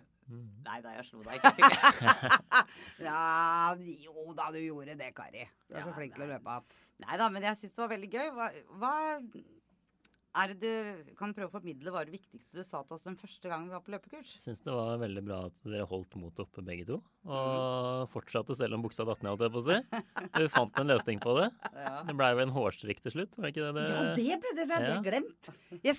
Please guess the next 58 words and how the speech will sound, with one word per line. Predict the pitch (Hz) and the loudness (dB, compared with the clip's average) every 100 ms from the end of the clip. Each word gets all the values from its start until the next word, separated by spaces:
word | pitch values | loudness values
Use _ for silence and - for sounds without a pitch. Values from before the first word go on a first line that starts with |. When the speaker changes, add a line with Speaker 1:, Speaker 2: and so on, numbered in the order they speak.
| - | 0
Speaker 3:
knytta | - 320 - - 196 | 0 -2 -2 -2 0
jo | |
den | 233 208 | 2 0
rundt | 180 151 | 0 -4
der, | - | -4
ja. | 349 453 | -4 -4
Da | 285 | -2
Speaker 1:
Ja, | 269 | -2
ja. | 127 98 | -2 -4
Speaker 3:
gikk | 98 | -6
det | 175 | -6
jo | 208 | -6
som | - 175 | -6 -8
en | 170 | -8
lek. | 175 214 _ | -8 -12 _
Det | 180 | -8
Speaker 1:
Ja. | 117 | -8
Speaker 3:
stemmer, | 202 240 110 | -6 -10 -12
det | 139 | -12
hadde | 175 143 | -12 -12
jeg | |
glemt. | 110 120 - _ _ _ _ _ _ | -14 -18 -20 _ _ _ _ _ _
Gammel, | - 120 135 139 | -12 -10 -8 -10
jeg | |
skjønner, | 123 110 107 | -12 -18 -14
husker | 123 | -12
Speaker 1:
Mhm. | 107 | -12
Speaker 3:
ikke | 147 | -12
Speaker 2:
Ja. | 147 | -12
Speaker 3:
sant. | 156 185 _ _ _ _ | -14 -20 _ _ _ _
Nei, | - | -12
men | 175 | -10
det | 247 | -10
er | 247 | -12
riktig, | - 269 | -16 -16
det. | 339 | -12
Speaker 1:
Mhm. | 113 | -10
Speaker 2:
Jeg | 127 165 | -2 0
er | 175 | 0
mye | 139 131 | -2 -6
yngre | 120 120 | -6 -6
enn | 123 | -8
Rigmor, | 117 110 131 | -8 -10 -10
for | 151 | -6
jeg | 147 | -6
Speaker 1:
Ja. | |
Speaker 2:
husker | 110 147 | -8 -8
akkurat | 120 131 139 | -10 -10 -14
dette | 139 151 | -10 -8
her. | 190 190 | -8 -10
Men | 170 | -12
du | 214 | -8
ga | 226 202 | -2 -2
oss | 196 | -2
noen | 247 | -6
gode | 214 214 | -8 -8
tips. | 180 - - - | -8 -10 -16 -12
Speaker 1:
Mhm. | 143 139 104 | -10 -8 -10